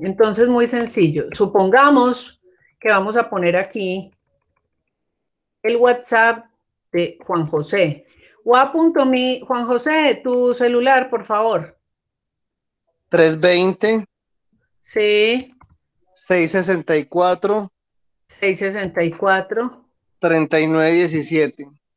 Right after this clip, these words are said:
Speaker 1: Treinta y nueve diecisiete. Listo.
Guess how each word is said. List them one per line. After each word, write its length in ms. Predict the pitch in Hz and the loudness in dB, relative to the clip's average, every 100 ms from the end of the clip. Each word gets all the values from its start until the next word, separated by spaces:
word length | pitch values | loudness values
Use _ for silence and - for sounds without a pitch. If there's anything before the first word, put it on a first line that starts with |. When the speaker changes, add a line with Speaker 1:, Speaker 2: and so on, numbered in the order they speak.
| _ _ _ _ | _ _ _ _
Speaker 1:
Treinta 380 | 196 190 185 | -8 -6 -2
y 40 | 175 | -2
nueve 360 | 180 175 180 | -2 -2 -2
diecisiete. 760 | 185 175 156 151 151 143 139 - _ | 0 0 0 -4 -6 -8 -10 -18 _
Listo. 840 | - 190 208 - 190 156 139 139 | -4 -2 -2 0 0 2 0 -6